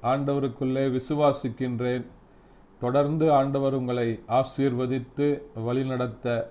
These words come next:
உண்மையுள்ளவராய் இருக்கிறார். ஒருவேளை இந்த காலையில் கர்த்தருடன் என்கிறதான இந்த செய்தி YouTube நிகழ்ச்சி கடந்த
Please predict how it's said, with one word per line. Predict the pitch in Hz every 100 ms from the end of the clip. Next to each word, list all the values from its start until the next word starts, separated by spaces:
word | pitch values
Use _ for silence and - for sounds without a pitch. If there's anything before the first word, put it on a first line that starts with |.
| 120
உண்மையுள்ளவராய் | 139 135 135 127 127 123 123 127
இருக்கிறார். | 120 113 - 120 104 - - - - - - - - -
ஒருவேளை | 127 156 165 165
இந்த | 151 139 123
காலையில் | 143 156 170 165 165 -
கர்த்தருடன் | 139 127 147 147
என்கிறதான | 143 131 131 131 127 123 117 104 92 - - - - - - - 110
இந்த | 131 123 120
செய்தி | 113 - 139 135 139
YouTube | 143 131 143
நிகழ்ச்சி | 123 127 127 123 - 147
கடந்த | 143 131 123 123 117 104